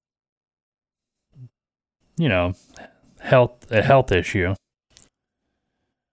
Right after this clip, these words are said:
But he, he's, he's been known to, uh, really, uh, throw some zingers out there. And, uh,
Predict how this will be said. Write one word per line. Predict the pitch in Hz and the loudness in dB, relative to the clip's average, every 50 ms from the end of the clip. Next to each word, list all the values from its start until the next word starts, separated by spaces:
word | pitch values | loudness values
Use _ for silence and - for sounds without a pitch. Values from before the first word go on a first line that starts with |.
| _ _ _ _ _ _ | _ _ _ _ _ _
But | - 113 117 | -2 0 2
he, | 123 170 202 180 | 2 4 2 4
he's, | 147 165 175 160 135 | 4 2 2 0 2
he's | 156 170 160 131 | 0 0 0 0
been | - 156 139 127 | 0 0 0 2
known | 120 120 120 117 117 | 2 2 0 0 -2
to, | - - 117 107 104 101 98 | -4 -4 -2 -2 -2 -2 -2
uh, | 98 95 95 95 92 92 _ _ _ _ _ _ _ _ _ _ _ _ _ _ _ _ _ _ _ _ _ _ _ _ _ _ _ _ _ _ _ _ _ _ _ _ _ _ _ _ _ _ _ _ _ _ _ - - | -2 -2 -2 -2 -4 -6 _ _ _ _ _ _ _ _ _ _ _ _ _ _ _ _ _ _ _ _ _ _ _ _ _ _ _ _ _ _ _ _ _ _ _ _ _ _ _ _ _ _ _ _ _ _ _ -8 -4
really, | 127 143 151 135 120 110 104 98 | -2 0 2 2 2 2 0 -2
uh, | - - 117 107 120 131 123 117 - - 127 120 | -6 -10 -12 -12 -12 -14 -16 -16 -16 -16 -16 -12
throw | - - 156 156 143 | -4 0 2 2 2
some | - - 120 113 107 | 2 0 -2 -2 0
zingers | 107 127 127 123 107 95 92 87 98 | 0 0 0 0 0 -2 -4 -2 -2
out | 98 90 87 - | -4 -4 -4 -4
there. | - 92 87 90 101 101 | -4 -4 -2 -2 -2 -4
And, | 92 90 90 90 87 | -4 -6 -8 -6 -4
uh, | 90 87 90 87 | -4 -4 -4 -4